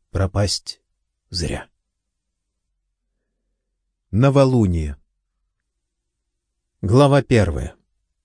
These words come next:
Одна женщина как-то сказала мне, что только во Франции каждый год четверть миллиона писем доставляют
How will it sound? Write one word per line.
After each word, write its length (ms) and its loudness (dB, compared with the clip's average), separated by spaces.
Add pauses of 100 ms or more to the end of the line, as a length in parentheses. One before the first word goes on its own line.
(840)
Одна 340 2
женщина 520 0
как-то 320 -2
сказала 540 2
мне, 360 0 (640)
что 240 -2
только 300 2
во 120 4
Франции 640 0
каждый 580 0
год 460 0 (540)
четверть 600 0
миллиона 480 4
писем 460 0
доставляют 760 2